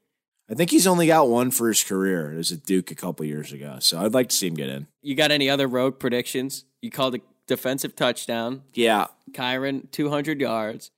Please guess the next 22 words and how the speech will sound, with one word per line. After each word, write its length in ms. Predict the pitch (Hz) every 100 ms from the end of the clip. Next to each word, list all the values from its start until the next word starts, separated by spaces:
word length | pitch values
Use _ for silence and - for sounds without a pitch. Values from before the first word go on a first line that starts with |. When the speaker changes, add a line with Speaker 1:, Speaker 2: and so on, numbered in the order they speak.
| -
Speaker 1:
I'm 140 | 139
gonna 120 | 156 175
say 200 | 202 160
Foskey 580 | - 113 104 - 95
gets 320 | 82 80 - -
that 320 | 80 71 -
defensive 380 | 78 85 - -
touchdown. 400 | 85 - 95 90
He 100 | 104
got 240 | 123 123
it 80 | -
two 140 | 117
years 320 | 113 113 104
ago 240 | 98 107 104
for 100 | 95
the 80 | 85
backdoor 400 | 95 92 104 90
cover, 440 | - 92 98 101 _ _
which 220 | 85 -
was 120 | 85 -
huge. 500 | 98 87 80 - - _ -
Um, 400 | 82 82 82